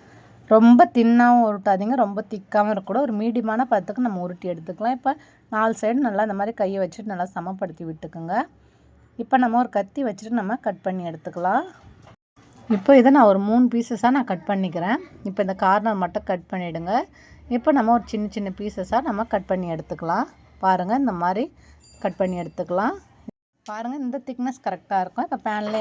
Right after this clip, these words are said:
எண்ணெய் சேர்த்து வச்சிருக்கேன். எண்ணெய் பார்த்தீங்கன்னா மிதமா சூடாயிருக்கு. இப்போ நம்ம ஒண்ணு ஒண்ணா சேர்த்துட்டு நம்ம பொரிச்சு எடுத்துக்கலாம். அடுப்பு தீயை நல்லா குறைச்சி வச்சுட்டு பொரிச்சிடுங்க.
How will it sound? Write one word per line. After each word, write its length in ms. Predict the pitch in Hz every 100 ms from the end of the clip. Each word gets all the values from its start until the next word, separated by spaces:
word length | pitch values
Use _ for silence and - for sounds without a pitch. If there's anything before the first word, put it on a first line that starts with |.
| 190
எண்ணெய் 200 | 196 -
சேர்த்து 240 | 190 190
வச்சிருக்கேன். 320 | 175 214 240
எண்ணெய் 140 | 214 214
பார்த்தீங்கன்னா 300 | 190 202 202
மிதமா 260 | 185 202 240
சூடாயிருக்கு. 560 | - 196 185 175 170 269 311
இப்போ 140 | 254 233
நம்ம 180 | 214 254
ஒண்ணு 160 | 208 190
ஒண்ணா 160 | 185 240
சேர்த்துட்டு 340 | 220 190 220 240
நம்ம 160 | 214 - - - - -
பொரிச்சு 260 | 214 220 233
எடுத்துக்கலாம். 500 | 185 180 185 190 285 220
அடுப்பு 240 | 240 294
தீயை 140 | 220 190
நல்லா 160 | 185 214 -
குறைச்சி 300 | 208 240 262
வச்சுட்டு 300 | 214 196 233 214
பொரிச்சிடுங்க. 540 | 196 190 196 175 175